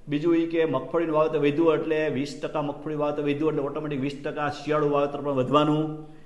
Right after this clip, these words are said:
તો શિયાળુ પાકોનું વાવેતર કરતા પહેલા આપણે શું શું મુદ્દાઓ ધ્યાનમાં રાખવા ખાસ જરૂરી છે? તો પહેલો મુદ્દો ઈ આવે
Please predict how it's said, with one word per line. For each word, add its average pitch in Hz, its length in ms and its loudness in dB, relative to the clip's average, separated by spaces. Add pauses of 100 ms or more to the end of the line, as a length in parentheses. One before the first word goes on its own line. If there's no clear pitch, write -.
(240)
તો 202 280 6
શિયાળુ 190 400 4
પાકોનું 180 540 0
વાવેતર 165 360 0
કરતા 156 280 -2
પહેલા 160 220 -2
આપણે 165 400 -2 (360)
શું 208 260 -6
શું 214 280 -4
મુદ્દાઓ 185 420 8
ધ્યાનમાં 160 380 2
રાખવા 156 300 0
ખાસ 147 360 -2
જરૂરી 135 340 -2
છે? 127 260 0 (480)
તો 190 440 6
પહેલો 214 240 6
મુદ્દો 196 320 6
ઈ 185 140 8
આવે 151 260 10